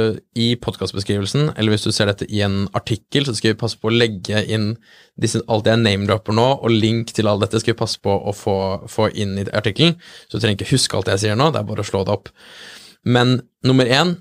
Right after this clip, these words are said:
så finnes det jo en del veldig gode filmer der ute. Ehm, og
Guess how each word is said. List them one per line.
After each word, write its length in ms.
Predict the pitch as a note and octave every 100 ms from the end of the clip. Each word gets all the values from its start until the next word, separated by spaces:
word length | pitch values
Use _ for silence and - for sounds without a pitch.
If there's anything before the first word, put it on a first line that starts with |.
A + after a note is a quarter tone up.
| -
så 160 | -
finnes 460 | B2+ C#3 G2+ G2 -
det 140 | G2+
jo 100 | F#2+ G2
en 160 | A#2 G#2
del 320 | G2 G2+ G2 -
veldig 240 | G#2 G#2 G#2
gode 260 | A2 A2+ F#2+
filmer 240 | G#2 F2+
der 100 | F#2+
ute. 220 | F#2 G#2+ G#2 _ _ - - - _ G2
Ehm, 300 | F#2+ F#2+ G2+ -
og 380 | A2 A#2 A#2